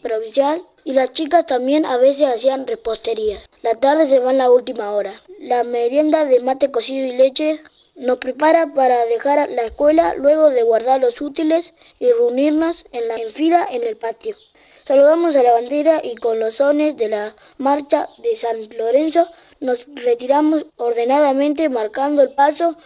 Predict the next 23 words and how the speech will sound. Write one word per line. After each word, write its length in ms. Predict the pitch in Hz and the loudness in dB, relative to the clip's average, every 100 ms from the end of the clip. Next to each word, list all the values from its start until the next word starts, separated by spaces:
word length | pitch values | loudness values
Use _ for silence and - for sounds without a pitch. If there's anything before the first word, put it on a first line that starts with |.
| - - | -20 -8
hacia 260 | 240 240 | -4 -2
la 120 | 226 220 | -2 -2
salida. 480 | 233 247 220 208 - _ _ _ _ | -4 -4 -8 -12 -16 _ _ _ _
Hoy 320 | 269 311 349 | 2 2 2
vuelvo 520 | 349 254 285 302 330 | -4 2 2 4 2
como 240 | 269 247 220 | 2 -2 -2
ayer. 480 | 208 247 214 202 _ _ _ _ | -2 -2 -2 -8 _ _ _ _
Los 200 | 269 240 | -6 -2
niños 340 | 269 311 330 | -2 0 0
son 220 | 285 269 262 | 2 2 2
otros, 540 | 240 247 202 185 - _ | -2 -4 -14 -16 -20 _
los 200 | - 233 226 | -10 -10 -4
maestros 440 | 233 285 294 311 | -2 0 0 -4
también, 480 | 302 233 240 220 202 _ _ _ _ - | -2 -2 -4 -6 -8 _ _ _ _ -4
pero 200 | 240 233 | 0 2
la 100 | 226 | 0
escuela 540 | 214 302 311 339 349 - | -2 0 2 2 0 -6
es 220 | - 254 | -4 -2
la 140 | 233 220 | -2 -4
misma. 500 | 226 202 202 202 _ _ _ _ _ | -8 -12 -16 -20 _ _ _ _ _
Por 140 | - 240 | -2 0
allí 300 | 254 330 339 | 2 2 4
andan, 520 | 277 226 214 202 247 | 2 0 -6 -12 -16